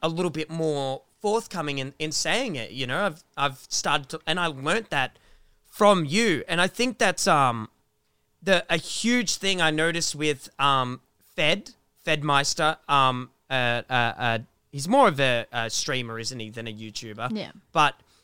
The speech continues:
Speaker 1: he kind of, um, got outed from the offline T V, um, house from Lily and, um, wh-, how do you say the other woman's
Speaker 2: Yvonne.
Speaker 1: username? I've, Y-, Yvonne. I don't know how to say her name. Sorry, Yvonne. Um, awesome use-,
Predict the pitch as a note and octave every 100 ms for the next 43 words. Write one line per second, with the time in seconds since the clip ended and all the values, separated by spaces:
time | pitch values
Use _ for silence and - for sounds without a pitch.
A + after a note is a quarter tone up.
0 | _ _ _ F3 F#3+ F3 - F#3 E3 E3
1 | D#3+ D#3 C#3 - - D#3 D3+ D3 E3+ -
2 | D3 E3 - F#2+ - E3 C#3+ C#3 C#3 D3+
3 | C3+ B2+ D#3 C3+ C#3 F3 G#3+ - D3 C#3
4 | B2 A2+ G#2 - C3 A2+ A2 - C#3+ C3
5 | B2 - C3+ C#3+ D#3+ D3 C#3 C#3 - C#3
6 | B2+ B2+ A#2+ - - B2 A#2+ A#2 A#2+ D3+
7 | - F3 F#3+ G3 - F3+ D#3+ D3+ D#3 E3+
8 | E3+ _ _ _ - E3+ E3+ D#3 E3 F3+
9 | E3+ F#3 G3+ C#3 C3+ _ _ _ _ D#3+
10 | - F3 D3+ D3+ E3 G#3 - C#3+ D3+ C3+
11 | C3+ B2 C3 A#2+ A#2+ A#2 - F#3 D#3 D3
12 | C#3+ C3 C3 C3+ - B2+ B2+ A#2+ - _
13 | _ _ - D#3+ - B2+ B2+